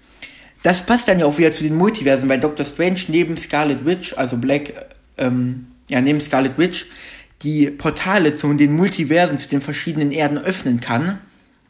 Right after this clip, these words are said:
Und es wird interessant, äh, interessant zu sein, dies zu sehen. Und passend danach, Spider-Man kommt ja im Dezember, im Februar kommt dann auch Doctor Strange and the Multiverse of Madness. Und ich glaube, da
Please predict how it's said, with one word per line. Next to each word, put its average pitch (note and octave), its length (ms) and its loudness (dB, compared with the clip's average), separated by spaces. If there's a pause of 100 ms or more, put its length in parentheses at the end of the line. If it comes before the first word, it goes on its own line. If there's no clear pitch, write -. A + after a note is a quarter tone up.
(1400)
Und C#3 100 -2
es B2+ 80 -2
wird D#3+ 100 2
interessant, E3 460 -4
äh, D#3+ 100 0 (380)
interessant D3 400 -8
zu D#3+ 100 -8
sein, D3 160 -2
dies D#3+ 220 -4
zu E3+ 100 -2
sehen. E3+ 220 2 (720)
Und F#3 360 2
passend D3 380 -2
danach, F3+ 420 0
Spider-Man C#3+ 440 0
kommt C#3 180 -4
ja C3 60 2
im B2+ 100 4
Dezember, E3+ 420 0
im C#3 120 -2
Februar G3 640 0 (400)
kommt F3+ 260 0
dann D#3+ 180 -2
auch E3+ 420 -2 (260)
Doctor D3+ 340 0
Strange D#3+ 480 2 (500)
and C#3+ 140 0
the D3 80 6
Multiverse D3+ 540 4
of D3+ 100 -4
Madness. A#2 560 2 (600)
Und D3+ 140 0
ich C#3 120 -6
glaube, D3 380 2
da D3 500 2